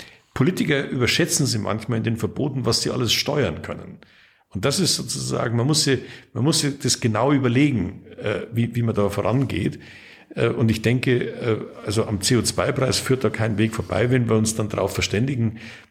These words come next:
dass ab dem Zeitpunkt X keine neuen Verbrenner zugelassen werden.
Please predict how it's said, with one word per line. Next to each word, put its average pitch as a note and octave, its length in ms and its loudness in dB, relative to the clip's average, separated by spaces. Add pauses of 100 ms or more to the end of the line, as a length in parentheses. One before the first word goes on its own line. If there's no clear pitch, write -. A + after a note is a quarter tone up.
(100)
dass F#2+ 180 2
ab - 240 -2
dem F#2 160 -6
Zeitpunkt G2+ 540 -2
X - 340 0 (920)
keine G2 200 2
neuen F#2+ 280 2
Verbrenner G2 360 0
zugelassen A#2 640 0
werden. G2 380 0